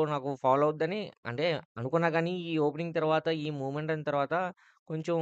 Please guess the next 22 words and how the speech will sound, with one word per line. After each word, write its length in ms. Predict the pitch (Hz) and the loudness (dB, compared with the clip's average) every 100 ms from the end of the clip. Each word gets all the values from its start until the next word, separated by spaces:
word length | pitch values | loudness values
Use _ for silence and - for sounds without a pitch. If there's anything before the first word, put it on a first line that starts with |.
| 160 156 147 139 127 | 0 0 -4 -6 -4
ఏమో 240 | 131 139 147 | -4 -2 -4
మరి 180 | 139 131 | -4 -2
ఈరోజు 200 | 135 139 | -2 -4
కూడా 160 | 147 139 | -4 -4
మార్కెట్ 280 | 117 120 | -4 -4
కొంచెం 220 | 131 131 117 | -6 -4 -2
రికవర్ 300 | 123 123 123 | 0 2 2
అయ్యే 140 | 123 | 2
అవకాశం 340 | 117 123 120 | 0 -2 -2
ఉంది. 160 | 117 143 | -4 -4
రికవర్ 280 | 139 147 143 | 0 2 2
అయితే 140 | 139 | 0
up 100 | 147 | -4
to 100 | - | -4
ఈ 80 | 131 | -4
లెవెల్ 220 | 123 120 | -2 0
వరకు 200 | 123 131 | -2 -2
అవే 240 | 120 117 143 - _ _ _ - | -2 -2 -4 -8 _ _ _ -4
ఛాన్సెస్ 320 | 123 131 127 | -2 -2 -4
ఉన్నాయి 240 | 120 131 143 | -4 -2 -2
అని 120 | 131 | -2
అనుకున్నాను. 460 | 117 127 107 110 | -4 -4 -4 -4